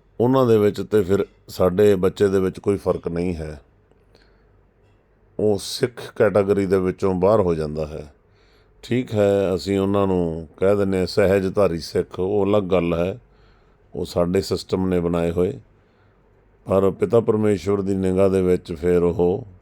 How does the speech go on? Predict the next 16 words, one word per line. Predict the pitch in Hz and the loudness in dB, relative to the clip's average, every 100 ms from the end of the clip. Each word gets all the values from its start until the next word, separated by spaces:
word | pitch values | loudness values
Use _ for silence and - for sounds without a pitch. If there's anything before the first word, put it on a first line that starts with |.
| _ _ _ _ _ | _ _ _ _ _
ਇੱਕ | - - | -12 -10
ਪਤਿਤ | - 107 98 110 | -4 -2 0 -2
ਪੁਣੇ | 104 101 101 101 | -2 -2 -2 0
ਦੇ | 95 | 2
ਵਿੱਚ | 95 92 95 | 2 0 0
ਆ | 90 | 2
ਜਾਂਦਾ | 87 92 95 90 | 0 0 0 0
ਹੈ। | 85 101 - _ _ _ _ _ _ _ - | -2 -6 -14 _ _ _ _ _ _ _ -4
ਉਸ | 107 92 | -4 -2
ਦੀ | 101 | -4
ਜੜ | 85 95 95 98 92 87 - | -2 2 4 4 4 2 -2
ਸੁੱਕਣੀ | - - 120 135 127 | -10 -8 -4 -2 -2
ਸ਼ੁਰੂ | 110 110 | 0 0
ਹੋ | 92 | 0
ਜਾਂਦੀ | 85 85 82 85 87 | 0 -4 -4 -4 -2
ਹੈ | 87 | -4